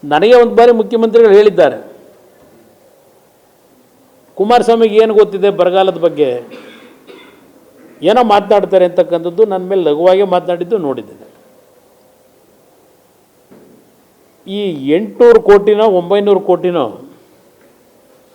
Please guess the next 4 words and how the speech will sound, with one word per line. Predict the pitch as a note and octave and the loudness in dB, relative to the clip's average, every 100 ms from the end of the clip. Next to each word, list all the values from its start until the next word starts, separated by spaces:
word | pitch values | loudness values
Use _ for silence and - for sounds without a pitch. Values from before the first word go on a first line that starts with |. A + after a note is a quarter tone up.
| _ _ _ _ _ _ - - | _ _ _ _ _ _ -20 -4
ಕುಡಿಯೋ | F3 A3 A3+ | -2 2 4
ನೀರಿಗೆ | G#3+ G#3 G3 G#3+ A3+ - - - _ _ _ _ _ _ _ _ _ _ _ _ _ _ _ _ _ _ - | 4 4 4 2 0 -6 -20 -20 _ _ _ _ _ _ _ _ _ _ _ _ _ _ _ _ _ _ -4
ಮತ್ತು | E3 E3 E3 C#3+ A#2 G2+ - _ _ _ _ _ _ _ _ _ _ _ _ _ _ _ _ _ _ _ _ - | -4 0 2 2 0 -8 -20 _ _ _ _ _ _ _ _ _ _ _ _ _ _ _ _ _ _ _ _ -12
ನಿಮ್ಮ | E3 | -8